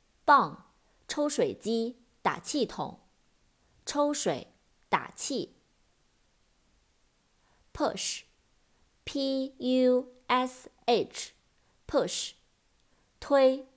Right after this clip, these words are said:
推动。Radio，R A D I O，radio，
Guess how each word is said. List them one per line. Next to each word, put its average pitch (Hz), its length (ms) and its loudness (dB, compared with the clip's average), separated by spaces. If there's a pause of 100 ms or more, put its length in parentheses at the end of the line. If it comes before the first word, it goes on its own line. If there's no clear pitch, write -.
(160)
推 285 300 2
动。 269 400 0 (2250)
Radio，R 254 2000 0
A 247 500 4 (280)
D 233 420 -2 (140)
I 233 540 2
O，radio， 196 1600 4